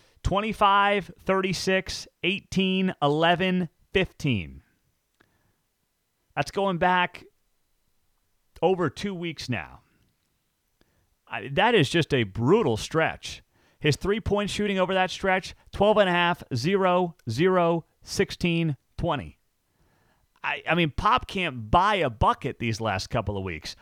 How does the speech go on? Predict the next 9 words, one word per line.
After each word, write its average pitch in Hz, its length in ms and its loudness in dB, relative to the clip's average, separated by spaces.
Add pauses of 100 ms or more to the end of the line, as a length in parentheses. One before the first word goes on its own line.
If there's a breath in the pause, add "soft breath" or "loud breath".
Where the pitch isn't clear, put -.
(200 soft breath)
Amazingly, 147 880 0
Tech 185 360 -2
is 135 220 2
three 190 280 -4
and 127 180 -2
two 240 300 -2
over 147 180 0
that 117 220 -2
stretch. 190 640 -4